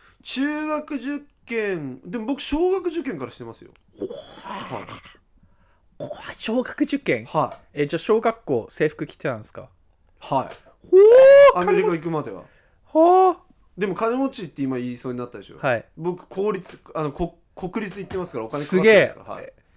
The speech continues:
Speaker 2: え、じゃあ、面接とかしたの？小学。
Speaker 1: 面接もしたんです。
Speaker 2: え、つまり、幼稚園児の時に面接するってこと？
Speaker 1: 幼稚園児の年長さんの時に面接したんでしょうね、多分。
Speaker 2: お受験。
Speaker 1: お受験したんですよ。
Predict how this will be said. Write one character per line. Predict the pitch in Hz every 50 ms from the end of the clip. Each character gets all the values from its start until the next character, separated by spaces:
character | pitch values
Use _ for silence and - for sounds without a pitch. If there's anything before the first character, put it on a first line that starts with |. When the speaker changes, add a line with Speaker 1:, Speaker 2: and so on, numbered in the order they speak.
| _ _ _ _ _
Speaker 2:
え、 | - 156
じ | 151 170
ゃ | 156
あ、 |
面 | 160 180 208 233
接 | - 262 240 -
と | - 233
か | 220 196
し | -
た | - 156
の？ | 131 113 113
小 | - - 117 113
学。 | 113 107 185
Speaker 1:
面 | 170 170 180 180 185 190 196 196 185
接 | 175 - - - - 180
も | 175
し |
た |
ん |
で | - -
す。 | -
Speaker 2:
え、 | 190
つ | 185 240
ま | 202 151
り、 | 131 135
幼 | 165 214 254
稚 | 277 269 - 339
園 | 359 359
児 | 320 - 226
の | 170
時 | 147 - 131 - 127
に | 113 107 - _ _ _ _
面 | - 123 117 117
接 | - - 113 - -
す | -
る | 113 110
っ |
て | _ -
こ | - -
と？ | - _ _ _ _ _ _ -
Speaker 1:
幼 | 175 190 208 220
稚 | 226 220 - 240
園 | 247 240
児 | 214 202 226
の | 226 226 220 214
年 | 196 185 202 214 226 220 -
長 | - 226 220 202
さ | 180 220 214
ん | 214
の | 214
時 | 185 220 226
に | 220
面 | 185 139 127
接 | 120 - 123 120 - 120
し | - - -
た | - 110 98
ん | 80 71
で | -
し | - -
ょ | 107
う |
ね、 | 156 226
多 | - -
分。 | - -
Speaker 2:
お | 131
受 | 123 - 131 123
験。 | - - - - 120 _ _ _ _ -
Speaker 1:
お | 131
受 | 135 139 143 139
験 | - - 104 95
し | -
た | -
ん | -
で | _
す | _
よ。 | _